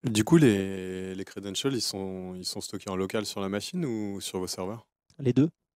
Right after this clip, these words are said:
Speaker 2: Ils sont stockés en local sur la machine, ils sont chiffrés en local, et ils sont envoyés chiffrés sur le serveur pour synchronisation. Et donc, ils sont, en gros, c'est un, c'est un end-to-end ciphering, ils sont chiffrés en local avec ton master password,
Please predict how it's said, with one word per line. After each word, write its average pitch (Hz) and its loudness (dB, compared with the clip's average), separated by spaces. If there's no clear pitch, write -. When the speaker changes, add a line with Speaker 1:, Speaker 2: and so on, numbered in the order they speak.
Speaker 2:
Ils 127 -8
sont 123 -4
stockés - 2
en 127 4
local 127 6
sur - 0
la 123 2
machine, 160 0
ils 120 -6
sont 127 -8
chiffrés - 0
en 123 4
local, 147 6
et 120 -8
ils 120 -4
sont 127 -2
envoyés 123 4
chiffrés 135 2
sur - -8
le 123 0
serveur 131 2
pour - -8
synchronisation. 127 0
Et 123 -8
donc, 120 -8
ils 117 0
sont, 123 -6
en 120 -6
gros, 123 6
c'est 123 0
un, 117 -6
c'est 123 -4
un 113 -8
end-to-end 127 2
ciphering, 131 0
ils 143 -8
sont 135 -6
chiffrés 123 -2
en 123 6
local 123 6
avec 123 4
ton - -2
master - 0
password, 143 2